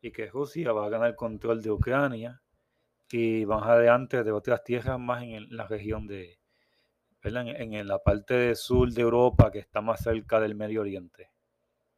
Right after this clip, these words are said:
¿Por qué yo pienso que, que bíblicamente van a tener éxito? Porque en la Biblia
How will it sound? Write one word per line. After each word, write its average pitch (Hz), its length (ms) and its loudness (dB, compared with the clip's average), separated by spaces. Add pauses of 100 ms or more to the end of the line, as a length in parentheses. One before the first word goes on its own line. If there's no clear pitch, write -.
(760)
¿Por 113 200 0
qué 139 340 4
yo 151 160 6
pienso 151 540 0
que, 113 840 -4 (920)
que 123 120 0
bíblicamente 135 640 2
van 131 180 4
a 131 80 -4
tener 135 400 -4
éxito? 120 480 -8 (720)
Porque 117 760 4
en 110 260 -14
la 107 120 0
Biblia 143 560 -2